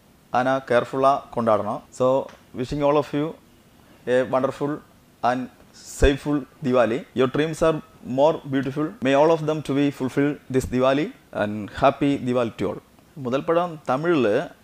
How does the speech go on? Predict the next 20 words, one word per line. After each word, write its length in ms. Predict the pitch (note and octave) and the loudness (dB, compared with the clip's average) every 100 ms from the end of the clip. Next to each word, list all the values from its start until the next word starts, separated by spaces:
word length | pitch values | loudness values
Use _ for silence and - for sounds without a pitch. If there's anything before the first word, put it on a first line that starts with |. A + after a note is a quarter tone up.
| - | -14
ஆனா 180 | - A#2+ B2 G#2+ G#2 G2 | -8 -6 -6 -8 -8 -4
மலையாளத்துல 360 | G#2 B2 D3 D3 | -2 0 -2 -4
ഞാൻ 80 | C#3+ | -6
ഒരെണ്ണം 240 | C3+ C3 A#2+ | -6 -6 -4
பண்ணியிருக்கு. 500 | A#2+ A2 - G2+ B2 - | -4 -6 -4 -6 -8 -2
ഫസ്റ്റ് 240 | B2 - - | -2 0 2
പടം, 240 | E3 E3+ - - | 4 2 -2 -2
റിയൽ 100 | B2+ | 0
പടം 400 | B2+ B2+ D#3 G2 | 2 0 -2 -8
മ-, 120 | - - | -8 -4
തമിഴ്. 260 | B2 B2 - - - - - - - | 0 0 -2 -10 -20 -20 -20 -20 -8
ரொம்ப 300 | A#2 D3 F3 | -4 2 4
ஹாப்பியா 340 | D#3+ D#3+ F3 | 6 6 6
இருக்கு. 480 | D#3 C#3 D3 D#3+ A#2 | 4 4 4 4 2
ம், 460 | A2+ - D#2 - - | -2 -6 -8 -8 -6
தமிழ் 360 | - A#2 A#2+ A2+ | -4 -2 -2 0
மக்களோடெல்லாம் 420 | B2+ B2 B2 C3 | 2 2 2 2
நான் 180 | B2 A#2 | 0 -2
ரொம்ப 460 | A2+ A#2 A#2+ A2+ - | 0 0 0 0 2
கடப்பட்டிருக்கு. 580 | G#3 - B2 G#2 F#2 | 2 2 -2 -2 -6